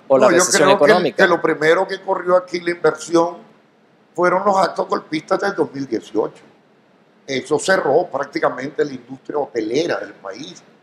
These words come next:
Speaker 2: mató toda la industria turística de las playas, paralizó el comercio y toda la, la inversión inmobiliaria. Tan, tan es así que vos puedes ver ahí una cantidad de centros comerciales que se construyeron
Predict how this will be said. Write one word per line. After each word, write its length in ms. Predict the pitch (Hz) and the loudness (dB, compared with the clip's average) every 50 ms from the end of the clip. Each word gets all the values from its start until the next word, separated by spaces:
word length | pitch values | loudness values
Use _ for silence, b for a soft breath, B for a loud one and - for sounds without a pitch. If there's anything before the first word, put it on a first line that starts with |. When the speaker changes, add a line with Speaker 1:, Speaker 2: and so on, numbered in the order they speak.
| _ _ _ _ _ 139 147 | _ _ _ _ _ -8 -4
Speaker 2:
mató 520 | 143 135 127 123 - - 139 170 190 185 - | -2 0 0 -2 0 2 2 2 2 0 0
toda 240 | 151 156 160 160 165 | 2 4 4 4 4
la 80 | 160 | 2
industria 420 | 147 131 127 143 151 160 - - - _ _ | -2 -6 -8 -10 -10 -10 -12 -16 -20 _ _
turística 600 | 120 123 139 180 - - - 135 - _ 120 110 | -14 -12 -10 -10 -10 -12 -18 -20 -14 _ -10 -10
de 120 | 107 101 | -10 -12
las 100 | - - _ _ _ | -16 -20 _ _ _
playas, 380 | - 175 196 185 135 104 92 90 - - _ _ _ _ _ _ _ _ | -2 -2 0 0 -2 -4 -6 -8 -12 -18 _ _ _ _ _ _ _ _
paralizó 840 | 143 160 160 156 147 143 139 131 123 - - - 143 151 170 180 | 2 4 4 4 4 2 0 -4 -6 -6 -4 2 6 6 6 6
el 140 | 180 180 180 | 4 0 -2
comercio 760 | - - 147 - 143 156 170 185 190 180 - 202 208 214 208 - - _ _ _ _ _ | -2 -2 -2 0 0 -2 -2 -2 -4 -4 -2 0 0 0 0 -4 -10 _ _ _ _ _
y 100 | 160 147 | -6 -6
toda 360 | - - 151 156 160 170 185 | -2 4 8 8 8 8 8
la, 360 | 185 196 180 160 151 - - - | 6 4 0 0 -2 -2 -6 -4
la 160 | 160 151 147 143 | -2 0 0 0
inversión 760 | 143 139 143 - 127 123 - - - 135 139 151 175 185 - - - _ _ _ _ _ _ | -2 -4 -4 -4 -4 -4 -4 -4 0 2 2 2 0 -2 -6 -14 -20 _ _ _ _ _ _
inmobiliaria. 880 | 165 156 160 156 156 151 143 127 120 120 135 165 190 220 - 160 117 - - - _ _ _ _ _ _ _ _ _ _ _ _ _ _ - - - _ - | -8 -6 -4 -2 -2 -2 -2 -2 -6 -6 -4 -2 -2 -2 -2 -4 -6 -6 -10 -20 _ _ _ _ _ _ _ _ _ _ _ _ _ _ -16 -16 -16 _ -2
Tan, 260 | 123 147 143 - - | -2 -2 -2 -2 -2
tan 200 | - 139 131 131 | -2 -2 -2 0
es 60 | 135 | 0
así 220 | 147 147 - 156 160 | 0 0 -2 -4 -6
que 100 | - 185 | -2 0
vos 160 | 175 175 175 - | 0 0 0 0
puedes 220 | 165 175 180 170 | -2 -4 -4 -4
ver 140 | 165 180 190 | -6 -2 0
ahí 160 | 175 151 180 | 0 0 0
una 180 | 185 170 165 160 | -2 -6 -6 -4
cantidad 480 | - 170 170 170 - 170 165 170 175 | -4 -6 -6 -6 -2 0 0 2 0
de 60 | 170 - | 0 -2
centros 280 | 160 160 - 160 156 | -4 -6 -6 -10 -12
comerciales 680 | - 170 175 - 165 160 - - 180 180 170 151 143 - | -12 -14 -12 -12 -12 -10 -6 -4 -2 0 0 0 0 -2
que 100 | 143 127 | -2 -4
se 120 | 143 143 | -4 -4
construyeron 640 | - 147 143 143 - 151 151 143 143 147 156 180 | -2 -2 -4 -2 -4 -4 0 2 2 2 2 2